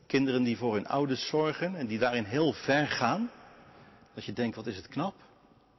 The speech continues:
En wat is het goed? En hoe houden ze het vol?" Maar dat het ook voortkomt uit angst.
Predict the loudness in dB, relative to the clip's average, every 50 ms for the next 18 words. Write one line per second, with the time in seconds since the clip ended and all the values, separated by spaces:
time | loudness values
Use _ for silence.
0 | _ _ -8 -6 -6 -6 -6 -6 -6 -6 -6 -8 -10 -10 -8 -4 -2 -2 -2 -4
1 | -8 -14 -12 -10 -10 -12 -12 -20 -20 _ _ -20 -20 -18 _ -8 -6 -2 2 2
2 | 2 2 2 0 -4 -6 -8 -8 -6 -6 -4 -4 -4 -6 -8 -12 -18 -20 -20 -20
3 | -20 -20 -20 -20 -20 -20 -20 -20 -20 -20 -20 _ -20 -20 -20 -20 -20 -20 _ _
4 | _ _ _ _ _ _ _ _ _ _ -2 2 2 2 2 0 -4 -4 -10 -12
5 | -12 -4 2 4 4 4 2 -2 -14 -16 -16 -18 -12 -2 2 2 2 2 0 0
6 | 2 2 2 2 0 -2 -2 -2 -2 -2 -2 -2 -4 -10 -14 -14 -18